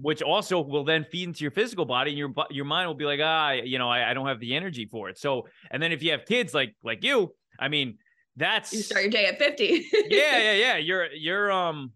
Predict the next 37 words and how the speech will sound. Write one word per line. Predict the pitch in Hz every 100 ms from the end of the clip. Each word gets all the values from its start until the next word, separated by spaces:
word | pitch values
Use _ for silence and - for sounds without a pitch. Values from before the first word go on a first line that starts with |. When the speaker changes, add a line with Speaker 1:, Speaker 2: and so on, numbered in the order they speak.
| -
Speaker 1:
I | 147
mean, | 151 139
you're, | 151 170 160
you're | 143 160
dwindling | 147 156 185 170 143
down | 131 190
to | 156
maybe, | 131 139 139
like, | 131 -
five, | 143 143 143
six | - 156 -
stock | - 139 175 -
left | 127 139 - -
for | 135
the | 113
day | 107 139 165 143 117
for, | 135 117 110 107 -
for | 131 120 107
you | 107 113 170
to | 165
put | 113 147 143 -
where | 113 135 123
you | 113 175
want | 165
Speaker 2:
Right. | 233 233 170 135
Speaker 1:
to. | 123
And, | 123 117 - _ _
you | -
know, | 160
when | 151 165
you | 156
start | 254 262 160 _
thinking | 190 214 240 202
of | 165
things | 151 160 147
like | 120 127 120 110
that, | 120 123 156 202